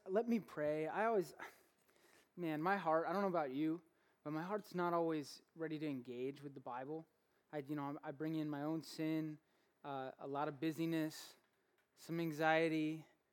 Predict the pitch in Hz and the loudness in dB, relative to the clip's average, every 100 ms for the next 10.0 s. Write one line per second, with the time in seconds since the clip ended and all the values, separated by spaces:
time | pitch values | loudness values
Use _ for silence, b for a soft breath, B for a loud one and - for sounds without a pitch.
0 | _ _ _ 151 - 160 170 165 156 156 | _ _ _ -8 -6 -4 -4 -2 -2 -4
1 | 147 165 156 156 143 - _ - - 139 | -6 -4 0 0 0 -8 _ -10 -8 -4
2 | 147 143 139 139 139 131 - 135 135 131 | -2 -2 -2 -6 -8 -8 -8 -6 -4 -6
3 | 139 127 - 156 143 143 135 120 127 131 | -6 -8 -6 -8 -6 -6 -6 -6 -6 -8
4 | - - 135 - 151 143 156 b b - | -10 -14 -14 -10 -10 -6 -8 b b -4
5 | 156 151 143 151 139 - 127 - 139 135 | 0 2 0 -6 -10 -8 -10 -6 -6 -4
6 | 160 - 151 135 127 b b b b b | -6 -6 -4 -4 -6 b b b b b
7 | b _ _ _ _ _ _ _ - - | b _ _ _ _ _ _ _ -20 -20
8 | - _ - - _ _ _ _ _ _ | -20 _ -18 -18 _ _ _ _ _ _
9 | - b b b b - 175 165 160 | -20 b b b b 2 4 6 4